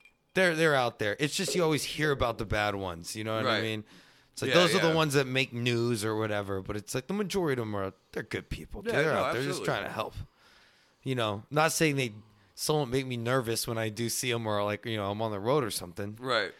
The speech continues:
Speaker 1: I don't
Speaker 2: Well,
Speaker 1: know.
Speaker 2: I mean, you know,
Speaker 1: I don't know.
Speaker 2: obey the law, bro. <laughs>
Speaker 1: Yeah, I
Speaker 2: Or
Speaker 1: know.
Speaker 2: whatever.
Speaker 1: Yeah, exactly,
Speaker 2: I, I,
Speaker 1: exactly.
Speaker 2: I mean, I've, I've been caught slipping, man, and, like, I've, I've had 'em be cool, and I've had 'em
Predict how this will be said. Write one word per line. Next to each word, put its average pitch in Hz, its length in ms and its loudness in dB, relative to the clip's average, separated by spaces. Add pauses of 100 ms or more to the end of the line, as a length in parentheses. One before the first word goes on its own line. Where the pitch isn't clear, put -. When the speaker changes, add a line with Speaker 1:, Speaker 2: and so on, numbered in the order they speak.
(680)
Speaker 1:
I 104 80 -8
don't 107 140 -2
Speaker 2:
Well, 165 200 4
Speaker 1:
know. 170 80 0
Speaker 2:
I 151 40 -2
mean, 165 400 -4
you 147 120 -6
know, 135 300 -6 (380)
Speaker 1:
I 92 80 -10
don't 117 160 -4
know. 127 140 2
Speaker 2:
obey 139 200 4
the 151 120 0
law, 151 260 4
bro. 135 340 -4
<laughs> - 100 -6
Speaker 1:
Yeah, 151 280 8
I 190 160 8
Speaker 2:
Or 202 60 8
Speaker 1:
know. 185 60 8
Speaker 2:
whatever. 160 440 4 (440)
Speaker 1:
Yeah, 147 340 2 (180)
exactly, 135 580 2
Speaker 2:
I, 107 80 2
I, 156 40 2
Speaker 1:
exactly. 147 320 2
Speaker 2:
I - 20 0
mean, 139 40 0
I've, 143 200 -2 (100)
I've 139 260 -2
been 160 220 -4
caught 165 300 -6
slipping, 156 400 -10
man, 151 340 -6
and, 120 160 -8
like, 117 240 -10 (1500)
I've, 104 160 -2
I've 95 240 0
had 117 180 0
'em 127 80 -2
be 127 120 -4
cool, 151 340 0
and 127 100 0
I've 110 140 0
had 117 180 0
'em 104 360 -6